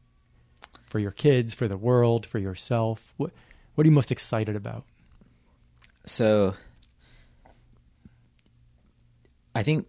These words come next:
Speaker 2: one of the things that I found pretty interesting with watching our kids grow and develop is, um, how repetition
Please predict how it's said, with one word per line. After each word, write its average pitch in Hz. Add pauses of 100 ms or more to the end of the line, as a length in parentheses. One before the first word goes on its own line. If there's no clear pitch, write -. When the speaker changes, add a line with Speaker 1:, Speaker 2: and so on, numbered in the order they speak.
Speaker 2:
one 117
of 127
the 117
things 104
that 76 (420)
I 92
found 90
pretty 90
interesting 82
with 78 (220)
watching 85
our 76
kids 80
grow 73
and 80
develop - (1600)
is, 90
um, 78 (600)
how 98
repetition 92